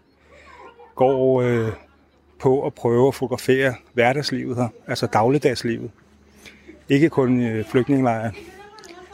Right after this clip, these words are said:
Det er også sådan, at, at det har jeg også allerede i dag set masser af eksempler på.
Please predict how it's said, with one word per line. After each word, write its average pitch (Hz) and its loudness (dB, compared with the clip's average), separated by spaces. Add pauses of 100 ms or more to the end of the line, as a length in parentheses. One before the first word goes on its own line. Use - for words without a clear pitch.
Det 123 4
er 147 6
også 135 4
sådan, 135 2
at, 127 -2
at - -10 (280)
det 131 0
har 120 0
jeg 117 0
også 110 -2
allerede 120 -2
i 117 -4
dag 123 0
set 117 -2
masser 110 -2
af 123 0
eksempler 117 -6
på. 113 -4